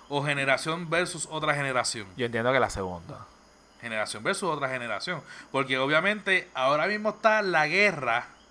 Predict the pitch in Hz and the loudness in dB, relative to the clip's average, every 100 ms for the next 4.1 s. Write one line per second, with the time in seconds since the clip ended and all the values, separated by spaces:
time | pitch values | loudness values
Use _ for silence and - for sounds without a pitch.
0 | - - - - 120 120 123 113 127 147 | -20 -20 -20 -10 -6 -4 -6 -2 2 2
1 | 160 160 160 139 135 143 160 113 107 101 | 2 2 2 -2 0 4 4 2 -2 -4
2 | - - - - - - - - - 143 | -8 -20 -20 -20 -20 -20 -20 -20 -8 -4
3 | 131 131 139 143 147 156 156 151 131 117 | 0 2 2 0 0 0 2 0 -2 -6